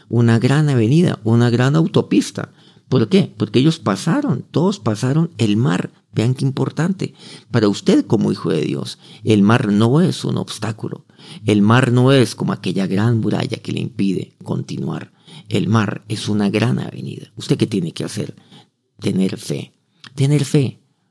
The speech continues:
Y ahora aquí muchos dicen, "No, tenga fe en usted mismo, tenga fe en que usted puede". Entonces, sí, trate de nadar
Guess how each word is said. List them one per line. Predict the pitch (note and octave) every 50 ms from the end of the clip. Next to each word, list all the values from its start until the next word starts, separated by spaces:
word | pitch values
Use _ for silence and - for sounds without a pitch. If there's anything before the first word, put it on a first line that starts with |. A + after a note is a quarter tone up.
| _ _ -
Y | G#2+ A2+
ahora | A2+ C3 C#3 C#3 B2 - G#2
aquí | G#2+ G2+ - A#2+ B2+
muchos | B2+ C3 B2 - B2+
dicen, | A#2 B2 A#2 - B2+ B2
"No, | B2+ C3 B2+
tenga | - - A#2+ B2 A#2 B2 A2+
fe | A2+ - C#3+ D#3 D#3 - -
en | A2+ G2 G2
usted | G2 - - G2+ F2 F#2+
mismo, | F2+ G#2+ B2 - - F#2+ F2+ E2 - - - - - -
tenga | - G#2 G2 G2+ G#2 G2
fe | G2+ A2
en | A2 G#2+ G2+
que | A2
usted | G#2 - - G#2 G2 F#2+ G2 -
puede". | - D3+ E3 D#3 B2+ G#2 F#2 - - - - - -
Entonces, | B2 A2 G2+ A2 A2 G#2 G2+ A2+ A2+ G#2+ - - _ _ -
sí, | - - C#3+ F#3+ G#3 D3+
trate | - - - A2+ C3 C3+ C3 - G#2+ G#2+
de | G#2 G2+
nadar | F#2+ F#2+ F#2+ G#2 B2+ C#3 C#3+ - - - -